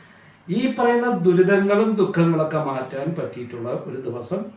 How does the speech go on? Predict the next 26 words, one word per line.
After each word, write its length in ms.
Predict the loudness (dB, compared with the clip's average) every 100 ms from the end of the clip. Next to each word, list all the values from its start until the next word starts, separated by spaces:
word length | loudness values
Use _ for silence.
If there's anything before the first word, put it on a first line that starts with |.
| -16
ഈ 100 | -14
പറയുന്ന 260 | -12 -8 -8
അമാവാസി 540 | -6 -6 -6 -6 -10
ദിവസം, 360 | -14 -14 -12 -14
പ്രത്യേകിച്ച് 400 | -10 -10 -8 -8
വെള്ളിയാഴ്ചയും 600 | -8 -2 -2 -2 -6 -6
കൂടെ 140 | -6 -8 -14 _ _ -10
ചേർന്ന് 280 | -8 -6 -6
വരുന്ന 180 | -6 -6
ദിവസമാണ് 480 | -6 -6 -8 -8 -10
നാളെ. 180 | -12 -14 -18 _ _
അപ്പം 180 | -10 -8 -10 -18 -10 2
നാളെ 220 | 4 4
ചെയ്യേണ്ട 220 | 2 0 -2
കുറച്ച് 240 | -4 -4
കാര്യങ്ങൾ 320 | -4 -4 -6 -8
ഞാൻ 80 |
പറഞ്ഞുതരാം. 400 | -8 -10 -8 -8
നമുക്ക് 220 | -8 -10 -10
വിഷയത്തിലോട്ട് 420 | -12 -10 -10 -10
കിടക്കാം. 380 | -8 -4 -4 -6 -18 -20 -20 -20 -4
ഞാൻ 120 | 0
ഡോക്ടർ 220 | 2 0 -2
ഷാജി 220 | -2 -2
കെ 180 | -4 -8 -12
നായർ, 200 | -14